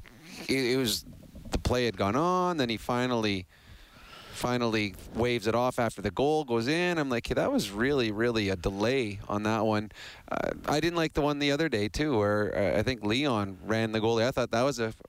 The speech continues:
and they disallowed the goal. I'm like, "Well, Leon hit the goalie. That was actually a penalty, what he did on that one."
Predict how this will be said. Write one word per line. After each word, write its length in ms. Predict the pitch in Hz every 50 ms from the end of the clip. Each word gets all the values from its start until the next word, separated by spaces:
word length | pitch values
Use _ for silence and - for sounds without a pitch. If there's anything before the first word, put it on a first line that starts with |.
| - _ 110
and 160 | 117 123 120
they 140 | 120 120 117
disallowed 480 | 104 - 123 120 - - 120 117 113 107
the 60 | 113
goal. 160 | 110 131 151
I'm 80 | 135 120
like, 120 | 117 104
"Well, 200 | 110 113 104 - - _ - - _ _ _ - 82 92
Leon 460 | 101 101 101 117 143 165 156 127 110 101
hit 140 | 135 -
the 80 | - 98
goalie. 320 | 82 101 131 180 165 113
That 140 | 104 107 147
was 100 | 151 120
actually 280 | 110 101 98 - - 95
a 40 | -
penalty, 480 | - - - 147 202 196 135 110 104
what 180 | 85 98 90 -
he 160 | 101 104 107
did 140 | 104 107 104
on 160 | 101 101 101
that 200 | 104 117 143 135
one." 260 | 117 107 101 101 -